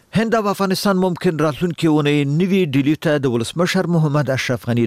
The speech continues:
د سفر په لړ کې یوه موافقه لاسلیک کړي چې نه یوازې له افغانستان بلکې د منځنۍ اسیا له هیوادونو او روسیې سره د هند د تجارتي راکړو ورکړو ترانزیتي لار برابره کړي. له ایران سره د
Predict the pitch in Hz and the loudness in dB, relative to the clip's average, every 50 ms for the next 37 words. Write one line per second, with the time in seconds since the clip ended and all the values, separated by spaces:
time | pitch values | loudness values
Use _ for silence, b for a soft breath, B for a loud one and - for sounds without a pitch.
0 | 101 107 - - 98 - - 98 92 - - 107 117 139 - - - 202 202 196 | 0 -2 -4 -4 -6 -4 -4 -6 -6 -4 -2 0 0 -2 -2 0 0 2 2 2
1 | 185 165 165 156 151 143 131 120 - 123 - - 117 101 95 92 - - - 165 | 2 2 0 0 0 0 0 -2 -4 -6 -6 -4 -4 -2 -2 -4 -6 -6 -6 -4
2 | 147 - 175 180 - - 202 180 - - - - - - 147 190 208 214 208 196 | -4 -2 -2 -2 0 0 -2 -2 -2 -6 -20 -16 -8 -4 -2 0 2 0 0 0
3 | 202 196 - 208 196 190 180 165 - 170 170 160 - - 165 160 143 135 147 147 | -2 -2 -2 -2 -2 -2 -2 -2 -4 -4 -4 -4 -4 -4 -4 -2 -2 -2 -4 -4
4 | - - 143 123 123 117 117 104 92 131 151 190 196 175 135 - - 139 135 135 | -2 -4 -2 -2 0 0 0 0 0 0 0 2 2 0 0 -2 -2 -2 0 0
5 | 127 107 85 110 92 95 98 98 101 156 165 208 214 208 202 175 190 - - 220 | 0 -2 -2 -2 -2 -2 -2 -2 0 0 2 2 2 2 2 0 -4 -2 -2 -2
6 | 208 - - 92 78 156 - - - - - - - - 180 196 185 208 220 226 | -2 -2 -2 -6 -8 -8 -10 -12 -20 -20 -18 -10 -4 -2 0 0 2 0 -2 -2
7 | 220 190 202 190 - 170 131 113 127 120 123 123 - - 170 170 151 147 120 101 | 0 -2 -2 -2 -2 -4 -4 -2 -2 -2 -2 -4 -2 0 0 0 0 0 -4 -4
8 | - - 113 92 95 110 117 117 - 151 151 147 - - 117 107 95 85 101 104 | -4 -4 -2 -2 -2 -2 -4 -4 -4 -2 -2 -2 -2 -4 -4 -4 -4 -6 -8 -6
9 | - - 196 160 127 120 135 139 117 110 95 87 104 107 147 110 82 73 - - | -2 -2 0 0 0 0 -2 -2 -4 -6 -4 -4 -4 -4 -4 -4 -6 -8 -10 -12
10 | 98 85 - _ _ _ _ _ B B B B B B 139 170 175 180 - - | -12 -12 -12 _ _ _ _ _ B B B B B B 0 2 2 0 0 0
11 | 185 165 165 170 170 156 - 160 151 156 151 143 147 156 151 151 | -2 0 0 0 -2 -4 -4 -4 -2 -2 -2 0 0 2 2 2